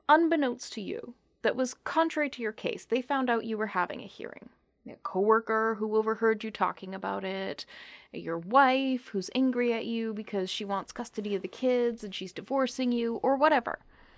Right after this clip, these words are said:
And they send in something to the superintendent saying, "This guy's drunk all the time," or, "This guy drives drunk," or, "I saw him that day and he drank six glasses of vodka before he got into the car."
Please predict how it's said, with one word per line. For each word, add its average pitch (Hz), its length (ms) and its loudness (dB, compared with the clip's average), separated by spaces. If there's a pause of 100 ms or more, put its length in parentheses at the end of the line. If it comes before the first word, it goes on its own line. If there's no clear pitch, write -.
(220)
And 220 160 2
they 320 220 6
send 311 360 2
in 247 160 0
something 220 320 -4
to 214 100 -10
the 208 120 -6
superintendent 202 880 -2 (1120)
saying, 208 540 2 (760)
"This 208 160 -2
guy's 190 280 -8
drunk 262 340 0
all 202 120 -6
the - 80 -6
time," 180 500 -8
or, - 180 -8
"This - 180 -10
guy 208 140 -2
drives 190 320 -2
drunk," 240 460 0
or, 180 260 -2
"I 226 140 4
saw 226 240 2
him 214 100 -2
that 226 220 -2
day 190 220 -2
and 185 120 -6
he 208 120 -2
drank 196 440 -4 (160)
six - 300 -6
glasses 208 400 0
of 196 80 -4
vodka 220 340 -2
before 208 340 -4
he 202 60 -2
got 196 300 -2
into - 220 -14
the 202 80 -12
car." 269 420 4